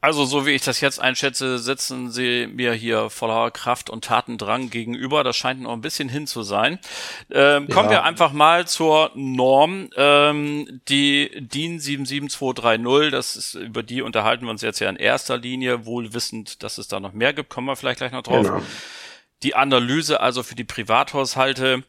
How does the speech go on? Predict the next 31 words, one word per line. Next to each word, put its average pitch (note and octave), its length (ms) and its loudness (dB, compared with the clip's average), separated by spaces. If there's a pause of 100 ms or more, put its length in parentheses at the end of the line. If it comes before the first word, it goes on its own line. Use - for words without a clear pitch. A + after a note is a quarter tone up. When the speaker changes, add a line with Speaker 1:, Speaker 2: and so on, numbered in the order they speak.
(640)
Speaker 1:
Ist F3 200 0
das E3 160 4
in C#3+ 180 -4
Ihren D3+ 260 4
Augen C#3 540 4 (120)
noch B2+ 200 -4
ein A#2+ 100 -12
Kind? F#3 460 2
Ist - 240 -6
das A#2+ 140 -2
schon B2 240 -2
so A#2+ 80 -6
ein A#2+ 100 -4
pubertierender C#3+ 760 0
Jugendlicher? D#3+ 840 0
Ist - 160 -4
das - 140 -6
ein B2+ 80 -6
junger B2 240 -2
Erwachsener? C#3 760 2
Kurze C#3+ 400 -2
Frage, C3 480 0 (400)
wo C3 160 -4
steht D#3 380 -2
so B2+ 160 -4
die A2+ 160 -8
din A#2 340 -6
jetzt G#2 240 -4
in A2 80 -10
ihrer G#2 300 -2
Entwicklung? F#2 560 -8